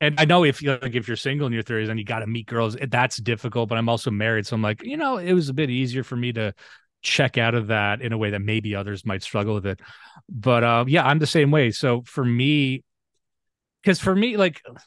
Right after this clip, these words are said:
I like to keep busy. So if I'm at a party and, like,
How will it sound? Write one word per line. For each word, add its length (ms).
I 240
like 140
to 80
keep 280
busy. 420
So 200
if 80
I'm 80
at 100
a 60
party 520
and, 80
like, 240